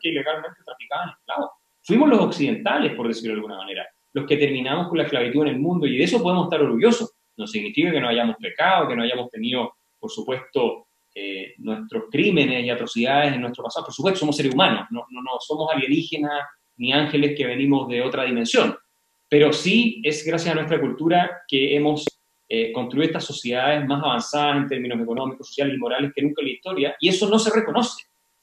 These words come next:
Todo lo que se dice es que, eh, hubo una historia de abuso inaceptable y entonces el hombre blanco es un opresor universal de todos los posibles grupos. Te pongo un ejemplo que le va a interesar a los auditores y termino. Hace poco tiempo atrás,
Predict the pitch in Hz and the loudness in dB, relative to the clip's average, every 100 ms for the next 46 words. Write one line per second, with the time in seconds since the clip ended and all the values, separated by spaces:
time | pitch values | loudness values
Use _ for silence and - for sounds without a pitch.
0 | _ _ 214 220 240 226 196 160 226 226 | _ _ 4 6 6 4 4 4 6 4
1 | - 127 180 _ _ _ _ - 156 190 | 2 -6 -8 _ _ _ _ -2 0 2
2 | 185 185 _ _ _ 156 170 180 - - | -2 -12 _ _ _ 2 2 2 -4 -6
3 | 120 117 113 - 190 208 185 151 143 147 | -4 -2 -2 0 4 6 6 4 0 2
4 | 180 170 143 143 190 175 170 - 135 - | 2 4 4 4 4 2 0 -2 -6 -6
5 | 165 170 160 160 139 - 151 143 143 143 | 0 2 2 2 0 0 -2 0 0 2
6 | 135 143 151 151 139 131 127 117 - 151 | 2 -2 -2 -4 -4 -6 -8 -10 0 2
7 | 151 139 123 117 - 147 143 - _ 139 | 4 2 0 -4 0 0 0 -4 _ -2
8 | 151 170 165 - 139 156 143 143 214 190 | 4 6 6 4 0 4 4 6 6 6
9 | 110 - _ _ _ - 165 180 151 170 | 4 -4 _ _ _ 0 2 4 2 2
10 | 170 165 143 139 139 151 156 - 151 160 | 0 0 2 4 4 2 -2 -2 0 2
11 | 160 147 135 139 151 165 165 - 123 123 | 4 4 4 4 4 2 -2 -8 -6 -4
12 | 139 147 104 - _ _ _ _ _ _ | 0 0 0 -4 _ _ _ _ _ _
13 | _ _ _ _ _ 151 151 180 220 226 | _ _ _ _ _ -2 0 6 6 6
14 | 226 226 226 226 120 107 110 - - | 4 4 4 2 2 0 -2 -12 -18